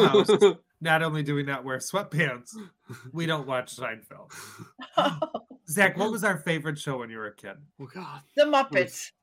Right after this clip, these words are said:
Speaker 2: <laughs>
Speaker 1: No, no.
Speaker 2: I don't know where you're going with this one. <laughs>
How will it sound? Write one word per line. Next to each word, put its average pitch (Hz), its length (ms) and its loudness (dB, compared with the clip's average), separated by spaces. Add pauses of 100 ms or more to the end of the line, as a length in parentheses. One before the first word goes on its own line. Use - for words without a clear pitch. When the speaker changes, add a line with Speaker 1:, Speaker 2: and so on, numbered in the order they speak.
Speaker 2:
<laughs> 117 640 -6
Speaker 1:
No, 143 440 -6
no. 143 380 -4 (260)
Speaker 2:
I 120 40 -10
don't 127 160 -2
know 127 100 2
where 113 140 -2
you're 104 120 -6
going 139 220 -2
with - 140 -10
this - 240 -12
one. - 120 -16 (200)
<laughs> 123 80 -8